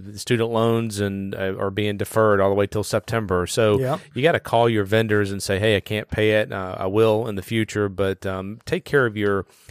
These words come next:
Speaker 1: I mean, if you think about the, the safety and security of you and your family, that's what is the most important thing. So that's what you need to focus on.
Speaker 2: Yeah, that's right. I mean, you gotta keep your priorities straight, and, you know, everybody wants to preserve their credit and want to, uh, you know, pay their bills, but at the same time,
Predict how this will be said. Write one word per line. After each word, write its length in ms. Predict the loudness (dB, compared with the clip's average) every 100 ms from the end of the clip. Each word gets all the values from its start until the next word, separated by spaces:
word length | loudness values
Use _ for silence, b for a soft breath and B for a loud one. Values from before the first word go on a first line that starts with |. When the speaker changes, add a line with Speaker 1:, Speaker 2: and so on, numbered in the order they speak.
| b
Speaker 1:
I 60 | -4
mean, 80 |
if 80 | -2
you 40 | 0
think 120 | 2
about 260 | 4 2
the, 140 | 2 0
the 300 | 0 -2 0
safety 540 | 2 2 0 -2 -6
and 120 | -6
security 580 | -8 -12 -4 -2 0 -2
of 140 | -6 -4
you 180 | -4
and 100 | -4
your 120 | -6 -10
family, 720 | -6 -6 -4 -6 -8 -10 -12 -6
that's 320 | -4 -4 -2
what 200 | -2 0
is 140 | -4
the 60 | -8
most 320 | -10 -10 -12
important 440 | -12 -8 -8 -10
thing. 300 | -12 -14 -14 -16
So 200 | -8 -4
that's 180 | -4
what 140 | -6 -8
you 40 |
need 120 | -10
to 80 | -10
focus 280 | -14 -14 -14
on. 100 | -18 _ B B B B
Speaker 2:
Yeah, 220 | 4 6
that's 220 | 6 4
right. 300 | 6 6 6
I 40 | 4
mean, 120 | 2
you 80 | 4
gotta 220 | 4 4
keep 200 | 2 -2
your 100 | 0
priorities 480 | 4 6 8 6 0
straight, 540 | 2 6 6 6 2
and, 320 | -2 -2 0
you 80 | 0
know, 120 | 2
everybody 260 | 2 4 4
wants 220 | 4 0
to 80 | 0
preserve 380 | 0 2 4 4
their 100 | 2
credit 480 | 0 -2 0 0 -2
and 180 | -6 -4
want 280 | -4 -6
to, 340 | 0 2 4 4
uh, 180 | 2 2
you 120 | 0
know, 140 | -2
pay 180 | -2 0
their 120 | 0
bills, 500 | 4 6 8 6 4
but 240 | 2 4 4
at 40 |
the 60 | 0
same 280 | -2 -2 -2
time, 480 | 0 2 2 0